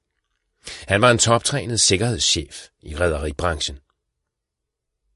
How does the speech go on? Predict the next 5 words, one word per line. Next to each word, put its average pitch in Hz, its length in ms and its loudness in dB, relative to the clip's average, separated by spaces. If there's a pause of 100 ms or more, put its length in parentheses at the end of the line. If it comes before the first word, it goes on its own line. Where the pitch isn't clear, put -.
(720)
Axel 104 540 2
hostede 76 480 -4 (720)
og - 120 -8
fik 78 260 -6
brækfornemmelser. 80 720 -2